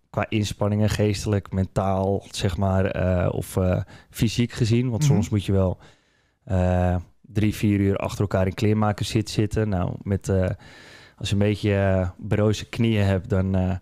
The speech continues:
Speaker 1: is
Speaker 2: het
Speaker 1: het
Speaker 2: voetballen.
Speaker 1: Ja, dan, eh, dan is dat niet fijn. Maar je leert daar echt omgaan met je gedachten, om te kijken naar je gedachten. Je mocht ook niet lezen, je mocht niet schrijven. Eh, de laatste vier dagen mocht ik niet slapen.
Speaker 2: Niet slapen?
Speaker 1: Nee.
Speaker 2: Fuck, hield hij je gewoon wakker?
Speaker 1: Nou ja,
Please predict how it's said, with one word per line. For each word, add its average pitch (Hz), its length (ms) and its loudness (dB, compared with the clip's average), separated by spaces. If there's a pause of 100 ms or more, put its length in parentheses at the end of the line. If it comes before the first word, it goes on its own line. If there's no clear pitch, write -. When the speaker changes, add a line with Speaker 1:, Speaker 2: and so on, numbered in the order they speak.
(120)
Speaker 1:
is - 60 -10
Speaker 2:
het 95 140 0
Speaker 1:
het 110 100 2
Speaker 2:
voetballen. 120 440 0
Speaker 1:
Ja, 107 400 0
dan, 107 240 2
eh, 107 180 4
dan 113 120 2
is 117 100 2
dat 120 120 0
niet 127 240 2
fijn. 117 440 0 (640)
Maar 107 100 0
je 104 60 4
leert 120 160 2
daar 117 140 2
echt - 220 -4
omgaan 117 460 0
met 104 160 0
je 107 140 2
gedachten, 107 460 -2
om 92 100 -6
te - 60 -6
kijken 107 400 0
naar 101 120 4
je 101 80 2
gedachten. 98 800 0
Je 95 80 0
mocht 95 220 -4
ook 90 60 -2
niet 92 140 0
lezen, 101 420 2
je 98 80 2
mocht 95 180 -6
niet 98 100 -4
schrijven. 95 840 0
Eh, - 180 -4
de - 60 -6 (120)
laatste - 300 -4
vier 101 160 -2
dagen 98 280 -2
mocht 92 160 -4
ik - 80 -16
niet 95 180 -4
slapen. 95 560 -4 (240)
Speaker 2:
Niet 127 180 0
slapen? 196 500 -2 (100)
Speaker 1:
Nee. 92 300 0 (240)
Speaker 2:
Fuck, 160 340 -2
hield 175 200 2
hij 196 80 4
je 196 140 4
gewoon 214 180 2
wakker? 143 420 -2 (640)
Speaker 1:
Nou 110 140 0
ja, 117 220 -2